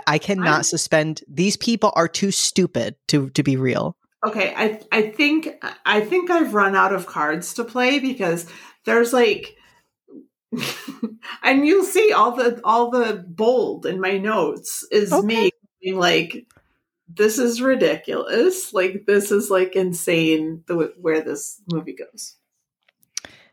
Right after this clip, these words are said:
Speaker 1: I also just wrote, like, it would be crazy if a child pushed a grown woman out of a window. Like, the fo-, I, I just think the
Speaker 2: Yeah,
Speaker 1: force
Speaker 2: no.
Speaker 1: of that
Speaker 2: That's a,
Speaker 1: is
Speaker 2: that is pretty hard to believe. I mean, I,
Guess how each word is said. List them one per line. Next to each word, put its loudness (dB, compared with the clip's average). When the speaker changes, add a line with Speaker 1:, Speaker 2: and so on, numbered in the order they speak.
Speaker 1:
I 4
also 4
just -2
wrote, 4
like, 0
it 4
would 4
be -2
crazy 2
if -2
a -4
child 0
pushed -2
a -2
grown -2
woman -4
out -8
of -8
a -4
window. -8
Like, -4
the 2
fo-, -4
I, 2
I 4
just 0
think -2
the -2
Speaker 2:
Yeah, 0
Speaker 1:
force 0
Speaker 2:
no. 0
Speaker 1:
of -8
that 0
Speaker 2:
That's -2
a, 0
Speaker 1:
is 6
Speaker 2:
that 4
is 0
pretty -2
hard -2
to -2
believe. -4
I -4
mean, 0
I, 0